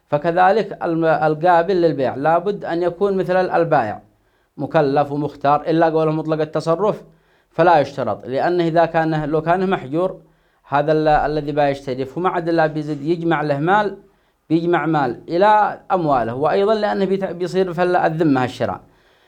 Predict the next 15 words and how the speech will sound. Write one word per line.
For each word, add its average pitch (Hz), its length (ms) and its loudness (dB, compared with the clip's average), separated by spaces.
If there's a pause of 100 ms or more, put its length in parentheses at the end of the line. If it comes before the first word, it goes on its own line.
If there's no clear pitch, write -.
(160)
ما 160 140 6
هو 180 300 6
محق 170 360 0
مثل 156 240 -2
ما 156 180 2
مسألة 151 380 0
البيع. 135 380 -2
البيع 147 300 2
قلنا 156 280 0
لا 190 160 4
يصح 165 300 -4
من 160 60 0
المحجور 151 560 0
أن 160 100 4
يبيع، 135 300 -2